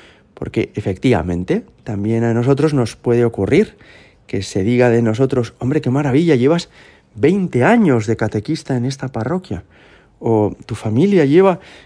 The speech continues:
cuarenta años en este movimiento. Sois una familia magnífica". Pues sí, pero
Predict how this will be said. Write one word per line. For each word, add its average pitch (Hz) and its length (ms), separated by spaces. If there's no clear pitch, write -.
cuarenta 175 600
años 202 360
en 120 100
este 147 260
movimiento. 127 720
Sois 110 240
una 123 160
familia 123 460
magnífica". 113 640
Pues 113 180
sí, 107 180
pero 110 400